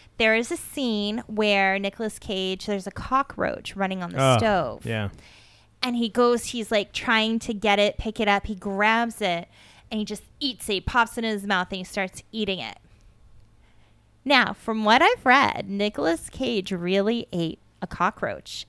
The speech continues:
Speaker 1: And apparently it took three takes, so he had to eat three cockroaches.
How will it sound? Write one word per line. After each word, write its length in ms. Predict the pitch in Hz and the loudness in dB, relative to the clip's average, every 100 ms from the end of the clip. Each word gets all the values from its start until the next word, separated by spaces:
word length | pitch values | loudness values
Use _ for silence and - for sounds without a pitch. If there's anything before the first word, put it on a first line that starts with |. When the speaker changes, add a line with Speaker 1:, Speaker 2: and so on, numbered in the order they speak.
| - | -6
Speaker 1:
And 480 | 190 180 180 180 - | -2 0 0 -4 -10
apparently 640 | - - 214 202 202 190 196 | -10 -2 -2 -2 -6 -8 -8
it 120 | - | -10
took 320 | - 196 - | -6 -6 -6
three 420 | - - 214 277 | -12 -12 -4 -2
takes, 480 | 302 302 262 - - | 0 0 0 -2 -12
so 160 | - 214 | -4 0
he 220 | 220 220 | 0 -2
had 360 | 220 247 233 226 | 0 0 0 -4
to 80 | 269 | -8
eat 320 | 233 214 - - | -4 -6 -8 -16
three 520 | - 233 240 254 269 269 _ _ | -10 -8 -6 -6 -6 -10 _ _
cockroaches. 920 | - 226 214 - 98 - - 98 - | -4 0 0 -2 -16 -16 -18 -18 -20